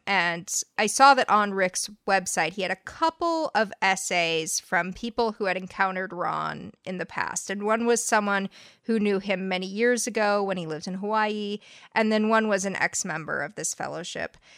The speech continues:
And the writers were both anonymous, but they, they did say, like, he was a really manipulative guy and he would sell spiritual items with supposed powers and that he was really controlling and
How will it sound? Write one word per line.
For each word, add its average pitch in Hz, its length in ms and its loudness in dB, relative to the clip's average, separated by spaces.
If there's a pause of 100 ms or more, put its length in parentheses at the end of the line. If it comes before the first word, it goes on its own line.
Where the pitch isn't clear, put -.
(260)
And 196 480 2 (100)
the 202 180 0
writers 202 540 6
were 190 100 -2
both 185 200 0
anonymous, 240 880 2 (140)
but 214 280 4
they, 214 320 4
they 220 160 4
did 214 260 2
say, 202 220 2
like, 175 280 2
he 175 720 -6 (200)
was 180 340 -2
a 175 60 0
really 165 240 -2
manipulative 156 580 -8
guy 262 440 10
and 190 200 0
he 180 240 -6
would 151 320 -6
sell 196 480 2
spiritual 180 680 -4
items 190 440 0
with 180 140 -10
supposed 175 580 -8
powers 240 920 4
and 156 600 -4 (280)
that 190 120 0
he 180 60 -4
was 180 160 -6
really 160 240 -2
controlling 208 1400 0 (100)
and 156 640 -6